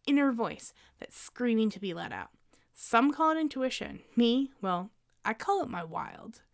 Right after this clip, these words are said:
It's that primal space inside us all that is screaming to be set free. That's my goal with this podcast, to help you find your wild and set it free, to embrace it and allow you to be the best parent,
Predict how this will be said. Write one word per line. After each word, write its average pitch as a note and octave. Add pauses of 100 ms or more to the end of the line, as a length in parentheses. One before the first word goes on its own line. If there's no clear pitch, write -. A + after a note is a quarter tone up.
(540)
It's -
that -
primal A3
space G3
inside E3+
us E3+
all E3+
that E3+
is E3+
screaming A3+
to A3
be G3+
set -
free. E3+ (1000)
That's B3
my B3+
goal F#3
with E3+
this E3
podcast, - (380)
to -
help A3
you B3+
find F3+
your F3+
wild D#3+
and G3
set E3
it -
free, F3 (500)
to C4
embrace G#3+
it A3
and G#3
allow F#3+
you G3+
to F#3+
be F#3+
the F3+
best F#3
parent, A#3